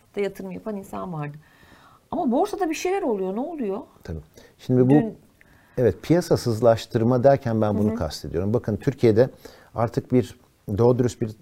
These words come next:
Speaker 1: döviz piyasası yok. Devlet kontrolünde. Tahvil piyasası yok. Devlet kontrolünde. Faizler devlet kontrolünde. Kredi piyasası, mevduat piyasası yok.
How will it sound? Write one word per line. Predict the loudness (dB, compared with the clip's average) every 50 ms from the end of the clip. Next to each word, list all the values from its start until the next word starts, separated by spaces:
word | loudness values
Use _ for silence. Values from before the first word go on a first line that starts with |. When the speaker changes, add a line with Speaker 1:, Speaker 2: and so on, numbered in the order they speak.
| _ _ _ _ -4
Speaker 1:
döviz | -2 -2 -2 -2 -2
piyasası | -4 -4 -4 -4 -6 -8 -6 -4
yok. | -4 -4 -4 -8 -18 -20 -20 _ _ _ _ _ 2
Devlet | 2 4 4 2 0
kontrolünde. | -2 -8 -8 -8 -6 -6 -6 -6 -8 -10 -12 -10 -4
Tahvil | -4 -4 -2 -4 -6
piyasası | -6 -4 -6 -6 -6 -6 -10 -8 -4
yok. | -4 -4 -4 -4 -6 -4
Devlet | -2 -2 -2 -2 -4 -6
kontrolünde. | -8 -10 -10 -8 -8 -10 -10 -8 -10 -10 -12 -12 -18 -20 -20 -20 -20 -20 -8 2
Faizler | 8 10 10 10 10 8 8 6 6 8
devlet | 8 8 8 8 4 2
kontrolünde. | 0 -6 -6 -6 -6 -8 -8 -8 -6 -8 -8 -8 -4 4
Kredi | 6 6 6 6 4
piyasası, | 0 0 0 0 -2 -6 -8 -8 -18 _ -20 -20 -20 _ _ 2
mevduat | 4 4 8 10 8 8 8 6
piyasası | 2 2 2 2 -4 -2 2 2
yok. | 2 2 0 -4